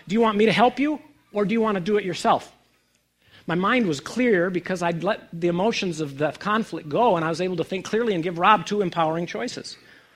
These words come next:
both of which I could live with, that empower him to make this choice. He might have said, "I don't want either." Well, if that's what you decide, then he-, here's what's gonna happen. And we, you know, it's a constant sort of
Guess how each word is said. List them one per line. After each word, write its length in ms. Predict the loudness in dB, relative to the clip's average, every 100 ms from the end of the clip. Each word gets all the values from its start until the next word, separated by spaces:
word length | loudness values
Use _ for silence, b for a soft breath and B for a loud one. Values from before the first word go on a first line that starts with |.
| B B _ _ 2
both 240 | 4 6
of 100 | 2
which 160 | -4 -2
I 140 | -4
could 180 | -2 0
live 180 | 0 2
with, 280 | -2 -4 -16 b
that 100 | -6
empower 360 | -6 -2 0 0
him 200 | -2 -4
to 60 |
make 240 | -4 -4 -6
this 120 | -8
choice. 280 | -6 -6 -6 B
He 100 | 0
might 140 | 2
have 80 | 2
said, 180 | 2 0
"I 220 | 2 4
don't 140 | 6
want 160 | 6 4
either." 240 | 4 2 -4 _ _ B B B
Well, 260 | 4 4 0
if 140 | -8 2
that's 260 | 2 2
what 120 | 0 -4
you 80 |
decide, 440 | -4 -4 -2 -2 -2
then 300 | -4 -4 -6 -14 _ _
he-, 160 | -12 -8
here's 320 | -2 -2 -2
what's 220 | -8 -12
gonna 180 | -14 -12
happen. 320 | -12 -14 -16 -14
And 200 | -10 -6
we, 100 | -4
you 80 | -2
know, 140 | -4
it's 100 | -4
a 60 | -8
constant 500 | -4 -2 -2 -4 -10
sort 220 | -8 -6
of 120 | -6